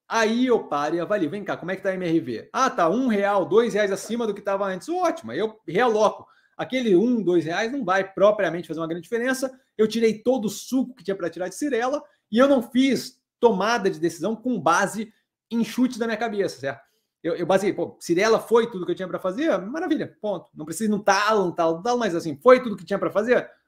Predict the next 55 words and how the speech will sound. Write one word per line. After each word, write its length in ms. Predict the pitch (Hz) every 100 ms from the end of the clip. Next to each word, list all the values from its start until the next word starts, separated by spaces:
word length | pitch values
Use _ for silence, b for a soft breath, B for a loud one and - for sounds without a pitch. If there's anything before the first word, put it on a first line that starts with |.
| -
aí 360 | 220 214 247 277
sim 300 | - 220 247
eu 100 | 233
começo 380 | 220 196 -
a 40 | 185
repensar 640 | 190 208 - 170 165 - _ _ -
a 100 | 180
alocação, 640 | 185 202 208 202 131 107
que 80 | -
eu 80 | 165
acho 160 | 180
que 80 | -
é 200 | 170 160
arriscado 600 | 151 151 165 - 233 202
de 80 | 151
fazer 200 | 156 147
isso 100 | 131
daí, 120 | 208
por 200 | 214 247
quê? 100 | 139
Porque 220 | - - -
pode 260 | 226 240 233
acontecer 300 | 226 220 220
justamente 240 | 185 226
o 60 | 208
que 60 | 202
eu 40 |
falei. 320 | 220 156 123 _ _ _ _ _
Você 220 | 143 160
tem 120 | 190
aí 240 | 185 190 185
um 160 | 180
trimestre 560 | 185 190 180 185 - 147
que 300 | 151 151 143 b b -
dá 240 | 139 190
uma 220 | 190 190
ideia 540 | 170 139 180 214 175 143
de 100 | 160
mais 300 | 160 123 165
um, 260 | 240 220
dois, 400 | 147 175 190 156
três 300 | - 214 208
trimestres 600 | 196 170 156 143 135 - _ _ _
da 160 | 147 190
M 160 | 202 190
R 160 | 175
V 220 | 147 156
mais 420 | 139 170 233 208 170
ou 120 | 165
menos 240 | 156 143
naquele 240 | 151 196 196
sentido, 400 | 254 - 285 277
enquanto 240 | 262 254
Cirela 340 | 247 220 226
continua 680 | 226 233 202 208 220 196